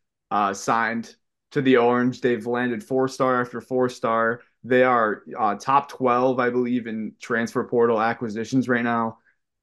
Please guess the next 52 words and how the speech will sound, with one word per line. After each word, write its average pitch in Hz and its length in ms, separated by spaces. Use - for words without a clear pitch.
I 156 100
don't 202 120
know 160 100
what's 139 260
happening. 143 380
I 127 60
don't 139 100
know 131 60
what 120 220
they're 127 100
selling 120 380
guys 120 260
on. 120 320
They're 113 100
bringing 131 260
them 131 120
to 131 80
the 123 80
Dome. 120 320
They're 123 100
doing 123 200
hibachi. 120 560
They're, 113 180
they 113 160
got 117 200
Lambos 117 480
there. 110 220
I 110 60
don't 120 180
know 117 300
exactly 135 440
what 131 200
the 131 80
recruiting 123 400
pitch 123 280
is 117 100
for 120 120
Fran 117 280
Brown, 110 320
but 104 280
it's 170 160
a 185 60
real 196 600
punch 156 260
to 156 60
the 131 100
face 127 320
of 117 120
Dino 123 220
Babers, 117 480
who, 131 100
like, 117 180